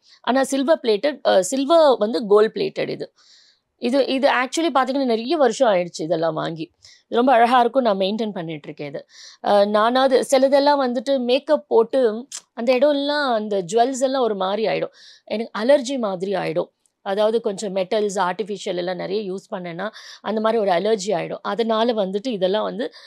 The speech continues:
சில்வர்ல கோல்ட் பிளேட்டட் பண்ணி, பண்ணி நான் ஆர்டர் பண்ணின ஜுவல் இது. அப்புறம் இந்த காது செட், see, இது வந்து இப்போ மார்க்கெட்ல வந்து நிறைய வந்திருக்கு இப்போ. ஆனா இந்த ஜுவல் வந்து எங்க மம்மி ரொம்ப வருஷத்துக்கு முன்னாடியே எனக்கு வாங்கி வச்சிருந்தாங்க. நான் when I saw, நான் பார்க்கும்போது,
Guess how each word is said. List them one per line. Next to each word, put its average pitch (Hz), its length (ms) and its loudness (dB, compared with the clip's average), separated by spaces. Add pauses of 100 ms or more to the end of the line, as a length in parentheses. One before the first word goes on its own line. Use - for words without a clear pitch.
(260)
சில்வர்ல 277 420 4
கோல்ட் 208 300 2
பிளேட்டட் 185 340 -2
பண்ணி, 175 440 -6
பண்ணி 208 260 -6
நான் 208 140 -2
ஆர்டர் 214 220 -2
பண்ணின 175 380 -8 (100)
ஜுவல் 156 220 -6
இது. 151 260 -12 (180)
அப்புறம் 226 320 -4
இந்த 339 340 -2
காது 311 440 4
செட், - 400 0 (460)
see, 349 180 2
இது 311 260 2
வந்து 330 280 2
இப்போ 262 220 2
மார்க்கெட்ல 254 500 0
வந்து 240 240 0
நிறைய 262 480 2
வந்திருக்கு 226 420 0
இப்போ. 247 520 0 (320)
ஆனா 277 300 2
இந்த 349 360 2 (100)
ஜுவல் 262 200 4
வந்து 302 300 0
எங்க 226 300 0
மம்மி 294 140 -2
ரொம்ப 254 300 -4
வருஷத்துக்கு 247 480 -2
முன்னாடியே 226 640 0
எனக்கு 202 260 -4
வாங்கி 202 280 -2
வச்சிருந்தாங்க. 180 640 0 (360)
நான் 320 260 2
when 320 160 2
I 330 140 2
saw, 339 380 2
நான் 285 200 0
பார்க்கும்போது, 311 420 0